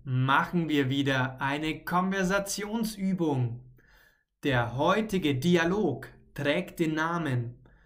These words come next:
Das Handyverbot. Ich stelle Fragen und du antwortest und dadurch lernst du Deutsch authentisch und im Kontext.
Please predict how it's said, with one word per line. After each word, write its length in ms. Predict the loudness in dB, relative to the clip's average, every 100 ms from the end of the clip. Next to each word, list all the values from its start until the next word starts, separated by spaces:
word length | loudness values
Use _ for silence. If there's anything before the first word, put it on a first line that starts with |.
| _ _ _ _
Das 560 | 2 2 2 -6 -14 -20 _
Handyverbot. 1040 | -2 2 2 2 2 -2 0 0 0 -4 -16 -20 _ _ _ _ _ _ _ _ _ _ -20 _ _ _ _ _ _ _ _ 0
Ich 260 | 2 2
stelle 300 | 2 2 2
Fragen 680 | 2 2 4 4 0 -6 -12 -6
und 320 | -2 0 2
du 180 | 2 2
antwortest 1000 | 2 2 2 0 2 2 2 -2 -6 -16 _ _ -8
und 360 | -4 -4 -4 -4
dadurch 560 | -2 0 2 2 0 -10 -8
lernst 680 | -2 0 0 2 0 0 -6
du 80 |
Deutsch 800 | -6 0 4 4 4 0 -4 -12 _ _ _
authentisch 1000 | -2 0 0 -2 0 0 2 4 2 -2 -12 _ _ 0
und 320 | 4 6 4
im 180 | 2 -2
Kontext. 880 | -2 0 0 0 0 -2 -10 -18